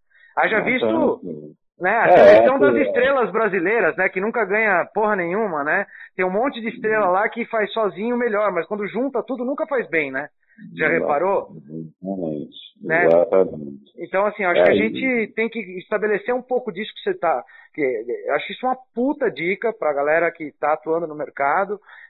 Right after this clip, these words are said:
Speaker 1: é, porque, assim, é vital. Cara, você acertou, tá, tá aqui, é presente. Você fez o
Speaker 2: Uhum.
Speaker 1: perfeito, você fez o que tá no padrão, leva pra casa e convive com isso. Sensacional, sensacional. Mais alguma
Speaker 2: Isso aí.
Speaker 1: dica que você daria pra, pra galera? É, na verdade, eu queria,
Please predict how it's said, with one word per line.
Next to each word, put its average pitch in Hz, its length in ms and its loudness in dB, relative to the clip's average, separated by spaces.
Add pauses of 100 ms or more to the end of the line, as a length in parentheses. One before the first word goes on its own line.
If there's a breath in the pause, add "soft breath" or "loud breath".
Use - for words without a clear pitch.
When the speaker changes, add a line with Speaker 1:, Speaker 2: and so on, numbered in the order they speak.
Speaker 1:
é, 120 480 0
porque, 143 200 -4
assim, 160 160 -4
é 185 80 0
vital. 170 520 0
Cara, 151 300 0
você 160 160 -4
acertou, 160 460 -4
tá, - 220 -8
tá 185 80 -2
aqui, 151 220 -4
é 123 40 -4
presente. 143 680 -6 (300 soft breath)
Você 156 300 -4
fez 160 220 -4
o 139 40 -18
Speaker 2:
Uhum. - 60 -20
Speaker 1:
perfeito, 127 600 -4 (260 loud breath)
você 131 100 -10
fez 139 180 -6
o - 20 -18
que - 60 -20
tá 151 120 0
no 147 100 -4
padrão, 123 380 -2
leva 135 280 -2
pra 139 160 -4
casa 135 260 -4
e 143 40 -14
convive 139 360 -12
com 131 160 -16
isso. - 140 -20 (100)
Sensacional, 175 720 -12 (280)
sensacional. - 540 -20 (640 loud breath)
Mais 208 280 2
alguma 220 320 2
Speaker 2:
Isso 135 100 -2
aí. 233 80 2
Speaker 1:
dica 233 180 2
que 208 140 -6
você 190 300 0
daria 180 400 2
pra, 151 300 2 (300 loud breath)
pra 165 160 2
galera? 160 320 2 (300)
É, 147 240 0
na 165 80 -2
verdade, 214 280 0
eu 262 40 -4
queria, 226 240 -2